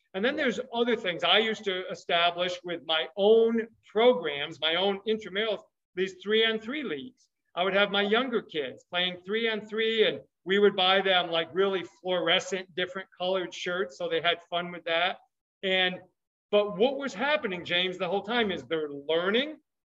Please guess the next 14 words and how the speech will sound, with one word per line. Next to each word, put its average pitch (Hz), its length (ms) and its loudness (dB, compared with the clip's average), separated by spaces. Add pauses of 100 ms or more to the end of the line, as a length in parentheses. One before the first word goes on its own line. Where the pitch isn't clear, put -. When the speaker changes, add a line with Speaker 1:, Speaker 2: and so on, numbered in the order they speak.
(180)
Speaker 1:
they're 156 240 -6
getting 208 400 2
better, 208 540 0 (460)
they're 185 300 2
having 208 460 2
fun. 208 720 0
We 208 280 2
put 262 300 0
the 214 160 -2
onus 214 480 0
on 175 280 -6
them 202 420 0
to 175 80 -10
be 175 200 -2